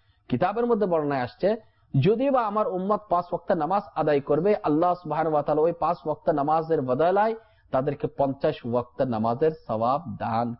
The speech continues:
করবে। সুবহানাল্লাহ। আসুন একবার মুহাব্বত নিয়ে দরুদ শরীফ পাঠ করে, "সাল্লু আলাল হাবিব, সাল্লাল্লাহু তাআলা আলা মুহাম্মদ, সাল্লাল্লাহু তাআলা আলাইহি ওয়াসাল্লাম।" প্রিয় ইসলামী ভাইরা,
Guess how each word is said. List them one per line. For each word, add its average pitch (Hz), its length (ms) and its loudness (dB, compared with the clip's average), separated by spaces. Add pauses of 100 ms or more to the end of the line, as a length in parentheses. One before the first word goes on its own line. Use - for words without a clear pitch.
করবে। 110 680 -2
সুবহানাল্লাহ। 110 840 -8 (420)
আসুন 120 340 -6 (680)
একবার 117 320 -4
মুহাব্বত 120 360 -2
নিয়ে 120 120 -2
দরুদ 110 140 -2
শরীফ 127 200 -8
পাঠ 110 200 -2
করে, 147 120 -2
"সাল্লু 139 380 -2
আলাল 139 220 0
হাবিব, 156 440 0 (460)
সাল্লাল্লাহু 165 800 0
তাআলা 139 500 -2
আলা 127 340 0
মুহাম্মদ, 117 520 -2 (320)
সাল্লাল্লাহু 135 840 -2 (300)
তাআলা 127 640 0
আলাইহি 120 300 0
ওয়াসাল্লাম।" 107 440 -6 (960)
প্রিয় 214 180 2
ইসলামী 135 360 0
ভাইরা, 107 340 -2